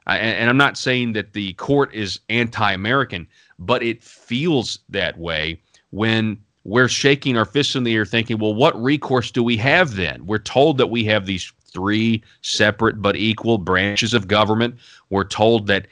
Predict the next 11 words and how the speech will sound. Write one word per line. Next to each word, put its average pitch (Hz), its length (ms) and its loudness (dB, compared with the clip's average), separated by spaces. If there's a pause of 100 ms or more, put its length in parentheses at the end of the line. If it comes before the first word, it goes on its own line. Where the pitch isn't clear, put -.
(140)
each 123 320 0
one 104 360 2
has 104 320 0
the 110 120 2
ability 110 500 0
to 95 120 -12
keep 117 340 -4
the 98 160 -4
other 104 280 2
in 101 100 0
check. 95 460 -2